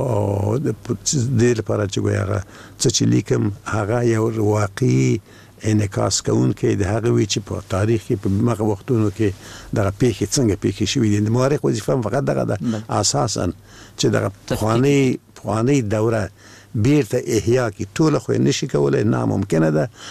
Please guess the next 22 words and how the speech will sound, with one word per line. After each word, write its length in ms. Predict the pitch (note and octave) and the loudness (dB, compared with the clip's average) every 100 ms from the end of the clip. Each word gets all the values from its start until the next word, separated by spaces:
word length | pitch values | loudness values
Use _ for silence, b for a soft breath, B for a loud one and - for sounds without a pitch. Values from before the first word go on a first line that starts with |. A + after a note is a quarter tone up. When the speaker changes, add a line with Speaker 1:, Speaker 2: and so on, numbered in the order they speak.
| B | B
Speaker 1:
اما 220 | A#2 A#2+ C#3 | -2 0 0
هغه 160 | A#2 A2 | -2 2
مهم 500 | A2+ G#2 C3 C#3 C3 - | 2 2 2 2 0 -2
او 320 | A2+ G#2+ A2+ F#2 | -2 -2 0 0
عمده 380 | G2+ A#2 C#3 G#2 B B - | 0 2 0 -2 B B -4
اړخونه 600 | G2+ - - D#3+ B2 A2 B B B - | -2 -2 2 2 2 0 B B B -4
احیا 360 | - G#2 B2+ C3 | 0 2 2 0
کړي 160 | - D3 | 0 0
او 80 | C3+ | 0
خ-، 120 | - G2+ | -4 -2
لوستونکو 440 | G#2 - A#2+ G#2+ | -2 0 0 0
ته 140 | G#2 | -2
یې 40 | G#2 | 0
وړاندې 280 | A#2+ C#3 C3+ | 0 0 -2
کړي. 100 | C#3+ B2 | 0 -2
هغه 120 | G#2+ F#2+ F#2+ F#2+ B - | -2 -4 -4 -6 B -4
Speaker 2:
اه، 600 | C3+ C3 B2+ C3 - - - | 0 2 2 2 0 -2 -2
استاد، 220 | E3 - A#3 - - | -2 0 -2 -2 -2
ځینې 320 | E3+ C3 F#3+ | 0 4 2
شیان 340 | D#3+ G3 D#3+ A#2+ - - | 4 0 0 -2 -8 -14
په 220 | - A#2+ A2 A#2 | -2 0 2 2
معاصر 320 | A2 - | 2 -2